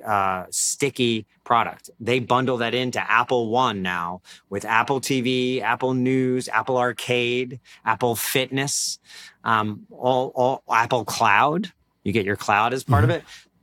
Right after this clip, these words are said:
Speaker 1: It, I don't know how well Apple One is doing, but they're gonna lean very heavily into that version of their super app over time. And they're gonna sell advertising into it as well. They just hired a new head of advertising. So yes, and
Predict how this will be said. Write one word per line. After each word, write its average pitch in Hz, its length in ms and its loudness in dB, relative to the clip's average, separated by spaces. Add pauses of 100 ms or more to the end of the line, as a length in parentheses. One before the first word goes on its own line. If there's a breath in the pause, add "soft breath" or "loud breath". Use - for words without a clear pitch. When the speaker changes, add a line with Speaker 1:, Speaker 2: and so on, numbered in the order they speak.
(300)
Speaker 1:
It, 135 220 -4
I 131 100 4
don't 143 140 0
know 139 60 0
how 135 180 2
well 127 260 0
Apple 123 360 0
One 117 180 0
is 113 140 -4
doing, 143 340 0
but 123 140 -2
they're 131 180 2
gonna 147 240 -2
lean 135 480 -2
very 123 220 -2
heavily 107 420 -4
into 98 200 -6
that 139 220 2 (120)
version 98 420 -4
of 90 80 -6
their 90 160 -8
super 95 400 -4
app 87 240 -2
over 95 220 -10
time. 101 240 -4
And 117 120 0
they're 151 100 -2
gonna 165 140 -2
sell 170 220 0
advertising 135 720 0
into 107 300 -4
it 107 180 -2 (300 loud breath)
as 120 200 0
well. 143 220 2
They 95 140 -6
just 113 180 -6
hired 113 300 2
a 110 80 -4
new 120 180 -2
head 120 180 -2
of 117 80 -2
advertising. 90 600 -4
So 107 200 -4
yes, 123 440 0
and 110 580 -4